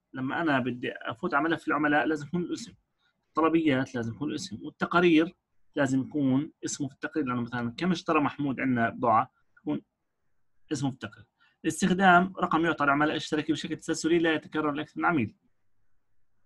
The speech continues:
اسم العميل اسم عميل من عملاء الشركة الحاليين. هذا هو قاموس البيانات. طبعا راح نيجي عليه بعد فترة نعطي عليه أمثلة في قاموس البيانات. أنا م-، راح أكتب لكم واجب على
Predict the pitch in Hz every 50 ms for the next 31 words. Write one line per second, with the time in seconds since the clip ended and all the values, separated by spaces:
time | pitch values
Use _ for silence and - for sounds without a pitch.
0 | _ _ _ - 131 - 151 147 143 135 143 156 147 147 151 143 - 143 131 120
1 | 131 143 151 156 160 151 143 123 117 123 131 139 131 127 117 - 135 127 113 -
2 | 131 123 117 110 - 127 117 104 95 - - - _ _ _ _ _ _ - _
3 | _ - 180 208 190 185 175 170 165 151 147 151 156 - - 127 123 135 131 120
4 | 110 - 113 101 90 80 73 85 - - _ _ _ _ _ _ - 180 175 175
5 | 165 147 139 151 170 165 151 156 151 135 127 135 139 135 131 131 127 117 - -
6 | - - 127 123 123 123 123 - 120 117 117 117 120 131 131 120 - 123 131 131
7 | 127 - _ _ _ _ _ _ _ _ - 117 - 113 107 98 95 - - -
8 | 92 90 95 104 107 - _ - 180 180 180 180 175 170 175 - - 147 139 131
9 | 131 139 139 - - 120 131 - _ - 165 165 156 - 151 151 151 143 120 110
10 | 117 120 117 - - 110 107 107 104 101 98